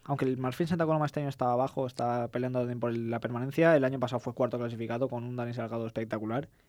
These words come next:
y este año pues se va, se va a quitar a los cuatro así más, más, más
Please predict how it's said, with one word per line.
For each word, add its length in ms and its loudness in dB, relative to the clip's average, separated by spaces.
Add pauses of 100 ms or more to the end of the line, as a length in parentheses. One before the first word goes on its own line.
(220)
y 400 2
este 220 -2
año 180 -4
pues 340 -8 (160)
se 80 -6
va, 200 -6
se 100 -6
va 60 2
a 20 2
quitar 180 4
a 40 4
los 100 -4
cuatro 320 2
así 240 -4
más, 400 -6
más, 220 -2
más 340 -2